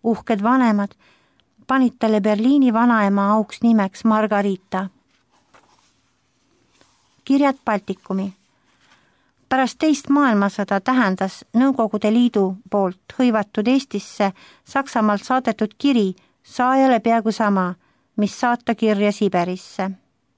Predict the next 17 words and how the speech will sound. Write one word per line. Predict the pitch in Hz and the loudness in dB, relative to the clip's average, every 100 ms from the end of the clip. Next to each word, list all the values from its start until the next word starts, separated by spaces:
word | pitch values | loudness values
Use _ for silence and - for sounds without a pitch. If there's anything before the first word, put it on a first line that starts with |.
| _ _ _ _ _ _ _ | _ _ _ _ _ _ _
Igatsus | 262 277 254 - 226 226 | -2 0 -2 -4 -2 2
vana | 285 247 | 2 2
kodumaa | - 277 262 208 202 | 0 0 2 2 2
järele | 214 214 202 208 | 2 2 2 2
viis | 262 240 | 2 2
alles | 240 247 220 - | 0 0 0 -2
kakskümmend | 262 - - 208 196 | -6 -6 -4 -2 0
aastat | 233 240 - 202 _ | 0 -2 -4 -10 _
pärast | 214 208 - | -4 -4 -4
sõja | - 233 202 | -2 0 2
lõppu | 208 - _ - 202 - _ _ - | -2 -6 _ -6 -6 -8 _ _ -4
esmalt | 240 247 208 - | 0 0 0 -2
ettevaatliku, | 226 - 190 196 190 - 202 - - 196 _ _ _ _ 277 | -4 -4 -2 -2 -2 -6 -12 -8 -6 -6 _ _ _ _ 0
hiljem | 277 262 240 - | 4 4 2 0
elava | 247 240 202 190 | 0 2 2 0
kirjavahetuseni | 233 226 202 202 202 - 196 196 202 202 | 0 0 0 0 -2 -4 -4 -2 0 0
jutlustajaga, | 226 - 196 - 208 196 190 | 0 -2 -6 -4 -2 0 -2